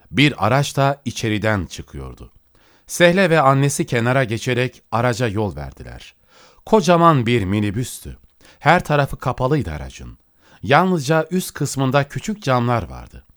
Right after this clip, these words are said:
Ancak bunlar da demir parmaklıklarla kapatılmıştı. Sehle bir çift gözün o ufacık aralardan kendine baktığını hissetti. Sıcacık bakışlardı bunlar. Araç hızla hareket ediyordu.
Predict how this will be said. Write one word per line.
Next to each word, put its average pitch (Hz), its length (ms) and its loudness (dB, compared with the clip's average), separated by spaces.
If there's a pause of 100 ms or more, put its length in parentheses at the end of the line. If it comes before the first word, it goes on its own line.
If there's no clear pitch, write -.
(460)
Ancak 202 440 4
bunlar 160 360 2
da 156 140 2
demir 135 260 2
parmaklıklarla 127 960 0
kapatılmıştı. 67 840 -14 (800)
Sehle 131 500 2 (280)
bir 214 160 4
çift - 340 -2
gözün 123 520 0
o 123 220 2
ufacık 143 520 0
aralardan 120 640 2
kendine 107 460 -2
baktığını 98 380 -4
hissetti. - 600 -14 (800)
Sıcacık 156 600 0
bakışlardı 120 720 -4
bunlar. 60 420 -18 (420)
Araç 123 420 2
hızla 139 360 0
hareket 107 380 -2
ediyordu. 64 520 -14